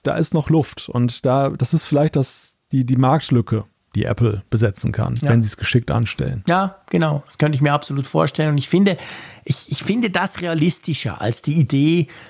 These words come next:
Speaker 2: einen großen, teuren Monitor, der das Studio-Display ja ganz klar ist, durch diese Features zu erweitern, die dann da drin eigentlich in meinen Augen am falschen Platz sind.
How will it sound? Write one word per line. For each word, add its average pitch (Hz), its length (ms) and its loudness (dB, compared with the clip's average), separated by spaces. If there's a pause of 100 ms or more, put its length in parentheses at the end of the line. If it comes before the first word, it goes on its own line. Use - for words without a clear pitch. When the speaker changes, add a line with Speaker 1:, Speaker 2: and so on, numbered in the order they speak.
(140)
Speaker 2:
einen 143 280 2
großen, 165 680 0
teuren 156 440 2
Monitor, 139 580 4
der 123 100 0
das 117 160 -2
Studio-Display 135 680 0
ja 120 120 2
ganz 123 280 -2
klar 120 220 -2
ist, 135 240 -2 (480)
durch 139 240 2
diese 147 240 2
Features 151 420 0
zu 165 140 -4
erweitern, 139 760 -2
die 143 140 0
dann 135 300 0
da 139 180 2
drin 143 420 2
eigentlich 143 640 -2
in 120 140 2
meinen 135 260 2
Augen 127 240 2
am 113 100 0
falschen 113 360 0
Platz - 260 -6
sind. - 320 -12